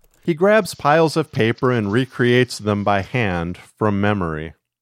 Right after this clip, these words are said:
At the end of his workday, he heads downstairs, being sure to say, "Have a good evening, Sharon,"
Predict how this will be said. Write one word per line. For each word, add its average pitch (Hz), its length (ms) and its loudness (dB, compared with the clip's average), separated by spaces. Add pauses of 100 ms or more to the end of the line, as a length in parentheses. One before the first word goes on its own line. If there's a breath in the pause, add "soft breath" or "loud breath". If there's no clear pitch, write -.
(1160)
At 123 180 -2
the 139 160 2
end 175 160 2
of 104 140 2
his 90 180 -2
workday, 95 800 0
he 127 140 -4
heads 175 300 -2
downstairs, 110 840 0
being 135 300 -2
sure 139 280 0
to 120 120 -2
say, 120 340 2 (260 soft breath)
"Have 170 220 2
a 190 60 0
good 190 180 2
evening, 170 320 2
Sharon," 110 600 0